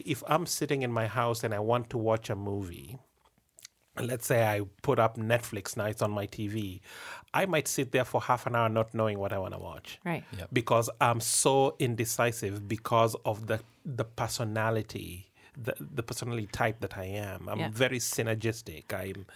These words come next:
Speaker 1: just middle of the road. I get along with everybody. So it depends
Speaker 3: Mm.
Speaker 1: on my mood and what I'm feeling at the time.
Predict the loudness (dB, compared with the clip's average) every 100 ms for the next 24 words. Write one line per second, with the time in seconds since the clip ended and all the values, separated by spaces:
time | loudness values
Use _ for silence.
0 | -20 -18 -2 2 2 0 -6 -16 -2 0
1 | 2 2 2 2 2 4 4 6 4 4
2 | 2 4 2 2 -2 -2 -4 -6 -6 2
3 | 4 4 2 2 2 2 0 -4 -4 -2
4 | -4 -6 0 4 6 4 -2 2 4 4
5 | 4 4 4 4 4 4 4 2 0 -2
6 | 0 -2 -4 -6 -8